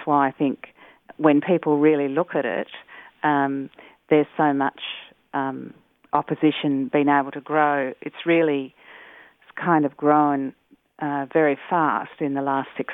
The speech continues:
months since the fast track bill has been on the agenda. Um, in Australia, it's been a slower process because, um, here we don't have the parliamentary process until right at the end.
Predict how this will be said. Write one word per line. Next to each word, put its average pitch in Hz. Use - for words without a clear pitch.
months 143
since 139
the -
fast 143
track -
bill 139
has 135
been 139
on 131
the 131
agenda. 143
Um, 156
in 202
Australia, 190
it's -
been 170
a 151
slower 165
process 160
because, 156
um, 151
here 180
we 170
don't 170
have 160
the 160
parliamentary 165
process 143
until 151
right 147
at -
the 165
end. 139